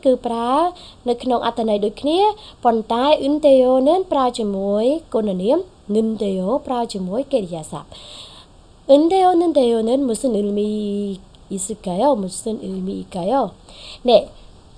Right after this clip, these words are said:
형용사 은데요, 동사 는데요는 상대방의 말이나 의견을 반대하거나 동의하지 않을 때 씁니다.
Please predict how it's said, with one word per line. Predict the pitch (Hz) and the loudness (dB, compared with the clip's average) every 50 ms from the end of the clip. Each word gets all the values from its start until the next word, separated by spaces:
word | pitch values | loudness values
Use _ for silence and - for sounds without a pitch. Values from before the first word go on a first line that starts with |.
| - - - - - - | -20 -20 -20 -20 -20 -4
형용사 | - 381 440 427 415 415 415 392 - 392 392 339 | 0 2 4 4 6 4 4 4 4 4 6 6
은데요, | 285 294 277 262 247 233 226 220 220 220 226 240 277 320 370 392 - | 6 6 4 2 2 2 4 6 6 6 6 6 8 8 6 6 4
동사 | - 202 202 220 262 294 311 302 349 349 359 | 0 -4 -4 -2 -2 -2 -2 0 0 2 2
는데요는 | 349 381 392 349 285 269 240 226 214 214 208 226 254 294 320 320 226 185 - - - - - | 2 2 0 2 2 4 4 4 2 2 2 2 4 6 6 4 4 0 -4 -12 -20 -16 -12
상대방의 | - - - 392 403 392 392 330 311 - 247 233 220 226 233 233 247 277 311 | -10 -6 -4 -2 0 4 4 4 4 4 2 2 2 2 2 2 4 4 4
말이나 | 285 247 226 220 214 214 208 202 202 196 202 220 247 277 294 - | 2 2 0 0 0 0 0 -2 -2 -2 -2 -2 0 0 0 0
의견을 | 202 202 214 202 220 285 320 349 359 339 330 311 320 320 | 0 -2 -2 0 0 0 2 2 2 0 0 0 0 -2
반대하거나 | - 220 202 180 180 175 208 220 233 233 254 262 254 226 208 196 190 214 254 294 269 208 - - - - - - - - - - | -4 -6 -8 -8 -6 -4 -4 -4 -4 -4 -8 -8 -6 -6 -6 -6 -4 -4 -2 -2 -2 -4 -6 -10 -16 -20 -20 -20 -20 -20 -18 -10
동의하지 | - 233 254 277 330 359 370 349 349 359 359 359 - 339 302 247 | -6 -2 -2 0 0 0 0 0 0 0 0 0 0 2 2 2
않을 | 214 202 196 185 190 190 185 - - | 2 2 0 -2 -4 -6 -8 -2 2
때 | 302 330 370 381 392 403 415 | 4 4 6 4 2 0 -4
씁니다. | - - - 427 453 440 - 262 214 196 190 175 180 196 202 190 185 | -8 -4 -4 -4 -4 -2 -2 -4 -4 -2 -4 -4 -4 -4 -4 -4 -6